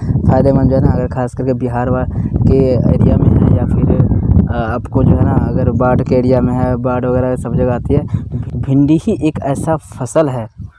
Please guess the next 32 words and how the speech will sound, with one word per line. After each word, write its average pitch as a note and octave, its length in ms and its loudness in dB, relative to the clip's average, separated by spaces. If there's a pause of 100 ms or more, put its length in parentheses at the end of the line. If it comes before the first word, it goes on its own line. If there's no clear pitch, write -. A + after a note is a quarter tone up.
(320)
भिंडी, B2+ 400 0 (380)
जो D#3+ 380 0 (220)
आप B2+ 260 -2 (360)
बाढ़ C#3+ 520 0 (240)
चारों C#3+ 180 2
तरफ C#3 240 -2
रहेगा C3+ 200 -2
ना, C#3 80 -4
फिर B2+ 220 -6
भी C3+ 240 0
ये C#3 80 2
पौधा B2+ 320 -6
सूखेगा C3 440 -2
नहीं, D#3+ 140 0
थोड़ा B2 240 -4
सा C#3 140 -4
पानी C3+ 380 -4
ज़्यादा C3 280 -6
नहीं C3+ 120 -4
लगना B2 220 -6
चाहिए A#2+ 160 -8
खेत B2+ 140 -10
में, D#3+ 100 -4 (420)
सूखेगा C#3 320 0
नहीं, D3 160 -2
और B2 260 -6
आप B2 220 -8
जो C3 100 -6
है D3 120 -4 (300)
आराम C3 220 0
से E3 240 -2
सब्जी A#2 520 -2